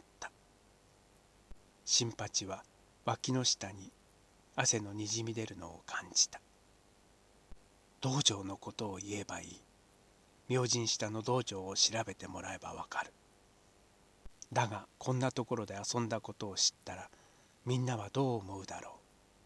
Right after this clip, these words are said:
う。野中さんたちは何と言うだろう。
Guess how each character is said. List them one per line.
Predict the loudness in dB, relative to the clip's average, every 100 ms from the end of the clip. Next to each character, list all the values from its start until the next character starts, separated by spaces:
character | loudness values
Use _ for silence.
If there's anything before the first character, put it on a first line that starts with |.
| -20 -20 -20 -20 -20 -20 -20 -20 -18 2
う。 |
野 | 4
中 | 4 2 -4
さ | -8
ん | -8
た | -10 -8
ち | -6
は | -4
何 | 0 0 -2
と | -6
言 | -8 -8
う |
だ | -8 -8
ろ | -10
う。 | -20 -20 -20 -20 -20 -20 -20 -20 -20 -20 -20 -20